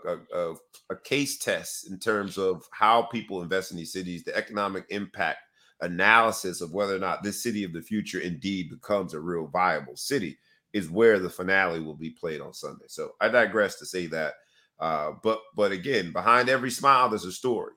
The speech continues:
In these cities, we talk about the, the, it's gonna be the center of, of, of the universe on Sunday. But the story, um, both now and in the future, will be told based on the economics and the impact there of the World Cup. So,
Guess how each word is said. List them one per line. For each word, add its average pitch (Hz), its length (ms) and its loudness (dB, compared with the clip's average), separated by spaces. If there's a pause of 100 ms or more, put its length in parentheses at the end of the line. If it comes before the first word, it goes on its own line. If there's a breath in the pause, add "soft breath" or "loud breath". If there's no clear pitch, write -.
(120)
In 98 160 -4
these 110 260 -4
cities, 139 340 -4
we 95 120 -6
talk 113 260 0
about 95 400 -2
the, 87 220 -12
the, 92 180 -6
it's 90 160 -10
gonna 117 220 -2
be 107 260 -4
the 87 140 -10
center 127 460 -2
of, 101 120 -6 (240)
of, 85 180 -8
of 78 140 -12
the 87 140 -6
universe 101 760 -2
on 98 160 -4
Sunday. 135 440 2 (600)
But 107 180 4
the 95 80 -6
story, 123 800 2
um, 87 320 -2
both 107 320 2
now 107 500 6
and 107 160 -2
in 101 100 -2
the 92 100 -4
future, 120 520 -2
will 90 160 -4
be 82 160 -12
told 101 460 0
based 104 280 -2
on 95 60 -10
the 90 160 -6
economics 90 680 -2
and 82 80 -16
the 87 140 -10
impact 92 360 -6 (120)
there 92 340 0
of 87 240 2 (320 soft breath)
the 85 60 -12
World 85 320 -2
Cup. 82 240 -2
So, 82 300 -4